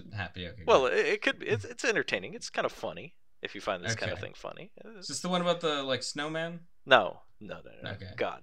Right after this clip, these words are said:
Speaker 2: damn,
Speaker 1: Okay.
Speaker 2: no. That one's called Jack Frost, but
Speaker 1: Yeah, that was the one you... I remember you telling me about that one.
Speaker 2: Yeah, you don't wanna watch that. I don't, I don't even wanna
Speaker 1: <laughs>
Speaker 2: watch that. It, it doesn't deserve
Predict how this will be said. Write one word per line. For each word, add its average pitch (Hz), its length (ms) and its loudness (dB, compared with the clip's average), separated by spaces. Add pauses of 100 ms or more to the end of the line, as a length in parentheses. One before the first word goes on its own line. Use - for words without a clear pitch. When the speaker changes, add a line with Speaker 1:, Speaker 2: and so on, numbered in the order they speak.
Speaker 2:
damn, 73 220 -8
Speaker 1:
Okay. - 120 -16
Speaker 2:
no. 50 140 -12 (340)
That 143 100 4
one's 117 180 -4
called 98 280 0 (160)
Jack 98 320 0
Frost, - 720 -4
but - 220 -8 (120)
Speaker 1:
Yeah, 113 200 0
that 110 140 0
was 107 120 -4
the 107 80 -8
one 95 140 -6
you... 92 120 -8
I 127 100 -2
remember 143 260 -2
you 110 120 -4
telling 104 220 -4
me 95 80 -6
about 92 140 -8
that 87 160 -8
one. 82 120 -14
Speaker 2:
Yeah, 82 120 2
you 80 140 -2
don't 92 120 -2
wanna 80 140 -4
watch 80 260 -2
that. 76 220 -2 (340)
I 76 120 2
don't, - 120 -2
I 104 120 4
don't 101 100 4 (100)
even 214 180 8
wanna 196 120 4
Speaker 1:
<laughs> - 60 -6
Speaker 2:
watch - 220 -4
that. 67 200 -4 (220)
It, 92 120 -4 (200)
it 92 120 -6
doesn't 107 280 -2
deserve 90 720 -6